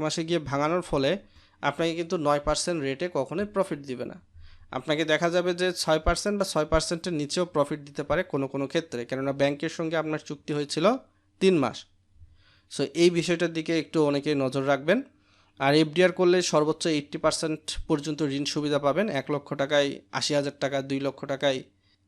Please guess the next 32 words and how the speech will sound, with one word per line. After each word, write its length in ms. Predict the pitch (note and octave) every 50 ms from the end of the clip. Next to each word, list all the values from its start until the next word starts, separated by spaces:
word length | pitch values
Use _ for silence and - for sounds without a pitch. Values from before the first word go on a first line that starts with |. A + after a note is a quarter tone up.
| _ _ _ -
এক 120 | D3 C#3+ C#3+ D3
লাখ 100 | D3 C#3+ - -
ষাট 120 | D3+ C#3+ D3+
হাজার 160 | D3 C#3+ C#3+ - -
টাকা, 160 | C#3 - C#3+ C3+ B2+ - - F3+
এভাবে 220 | F#3 E3+ E3 D#3+ D3+ -
পর্যায়ক্রমে। 520 | C#3+ C3+ C3+ C3 - - - - - - - _ _ _ - - - _ _ _ _ _ -
এবং 240 | C#3+ D3 C#3 D3 D3 D3 - D#3+
এফডিআর 320 | D#3 D#3 D#3 E3+ E3+ E3+ D#3 D3
রেটে 220 | D#3 D3+ D3+ E3+ F3+ F3 D3+
আপনার 300 | C#3+ - D3+ D3 D3 D3 D3 C#3 C3+ -
যেই 140 | D3+ D3 C#3 - - C#3
ইন্টারেস্ট 440 | C#3+ C#3+ C#3+ D3+ D3 D3+ D3+ D3 - - C#3+
রেটটা 260 | C#3+ D3 D3 - - D3+ D3
রয়েছে, 300 | C#3+ C#3+ C#3 C#3+ - F#3+ A3+ A#3+ - _ _ _ _ _ _ _ _ -
আপনি 200 | C#3 C#3 C#3 C#3+ C3+
যে 60 | D#3 D#3 D3
এফডিআর 240 | C#3+ C#3 D3+ D3+ D3
এর 40 | D3+ C#3
উপর 120 | D3+ D#3+ D3 C#3 C3+
লোন 140 | D3 E3 F3 E3+
নিলেন, 240 | D#3 C#3 C#3 E3 A3 A#3+ - _ _ _ _ _ _ -
সে 120 | - D3 C#3 C#3
লোনের 240 | D3 D3+ D#3+ E3 D#3+ -
ক্ষেত্রে 240 | E3 D3+ - D#3 D3+ D3+
কিন্তু 160 | D3+ D3 - F3 D#3
অতিরিক্ত 360 | C#3 D#3+ D3+ D3+ C#3+ D3 - D#3+ D3 C3+
দুই 120 | D3 D3 D3+ D3 -
থেকে 160 | D3 C#3 F3 D#3+ C#3+
আড়াই 180 | C3+ C#3 C#3+ C#3 -
পার্সেন্ট 380 | C#3+ C#3 - - G3+ A#3 A#3+ - - _ - - C#3
বেশি 180 | C#3+ C3+ -